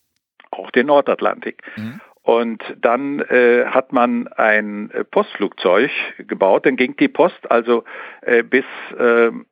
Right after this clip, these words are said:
Speaker 1: runter nach, äh, Afrika. Von dort aus flog man dann, äh, durch nach, ähm, Rio de Janeiro.
Speaker 2: Das, meistens war das von Dakar, ne, aus, ne, und sowas, ne? Ja.
Speaker 1: Von,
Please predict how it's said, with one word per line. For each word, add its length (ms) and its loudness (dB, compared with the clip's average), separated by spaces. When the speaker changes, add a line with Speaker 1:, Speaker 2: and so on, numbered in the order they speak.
Speaker 1:
runter 680 2
nach, 400 -2
äh, 340 4
Afrika. 680 0
Von 220 0
dort 340 2
aus 260 2
flog 240 2
man 200 0
dann, 360 0
äh, 240 0
durch 560 0
nach, 560 -2
ähm, 400 2
Rio 240 4
de 140 2
Janeiro. 600 2
Speaker 2:
Das, 260 -2
meistens 340 2
war 120 2
das 100 -2
von 160 0
Dakar, 400 2
ne, 140 0
aus, 240 -2
ne, 60 -6
und 80 -8
sowas, 280 -10
ne? 180 -16
Ja. 60 -16
Speaker 1:
Von, 220 0